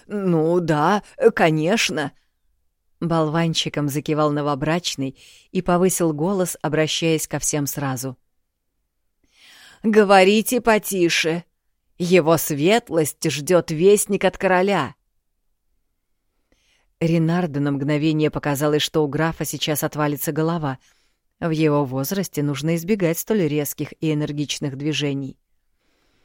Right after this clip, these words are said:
И какое, однако, богатое воображение! Губернатор не только придумал причину, почему инквизитор отошел в сторону, но и поспешил ею со всеми поделиться.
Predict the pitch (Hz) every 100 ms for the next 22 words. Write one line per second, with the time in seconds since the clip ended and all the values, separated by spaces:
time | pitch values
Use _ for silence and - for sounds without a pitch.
0 | _ _ _ _ _ _ 190 - 170 -
1 | 180 226 233 202 190 214 202 185 185 -
2 | 151 156 170 196 202 180 170 180 175 196
3 | 208 190 147 131 120 110 - _ _ _
4 | _ _ - - _ 165 180 170 175 185
5 | 180 170 175 175 180 160 170 165 170 165
6 | - 160 - - 165 151 160 175 165 165
7 | 151 160 151 165 160 165 160 156 - 156
8 | 139 - 185 220 175 139 135 - - _
9 | 165 196 196 196 - - 185 - 196 190
10 | 196 196 - 196 - 214 214 220 196 226
11 | 240 226 - - -